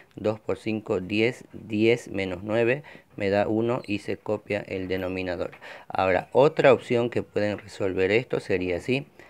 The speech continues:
Colocan un uno debajo del cinco y resolvemos como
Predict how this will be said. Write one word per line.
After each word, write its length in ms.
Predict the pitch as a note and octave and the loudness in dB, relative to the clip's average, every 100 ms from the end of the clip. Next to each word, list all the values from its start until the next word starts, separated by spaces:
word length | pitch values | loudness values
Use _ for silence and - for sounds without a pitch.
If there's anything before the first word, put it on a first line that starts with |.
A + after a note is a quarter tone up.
| - - _ - | -14 -16 _ -6
Colocan 540 | G#2 G2+ G#2 C3 B2 | -2 0 0 0 0
un 220 | A#2 A2 - | 0 -2 -2
uno 360 | B2 B2+ F#2+ | -2 0 0
debajo 420 | F#2 F2 F2+ G2 | 2 2 2 0
del 140 | F#2 G2 | -2 -2
cinco 560 | - C#3+ A#2+ G#2+ B2+ - - _ - - - _ _ | 2 2 2 0 -2 -4 -20 _ -20 -20 -20 _ _
y 240 | A2 A#2 - | -2 -2 -2
resolvemos 760 | - G2 A2 G2 G#2 A2 B2 C#3 - | -4 -4 -2 0 0 0 -2 -6 -6
como 460 | A2 A2+ A#2+ C3+ | -4 -2 -2 -4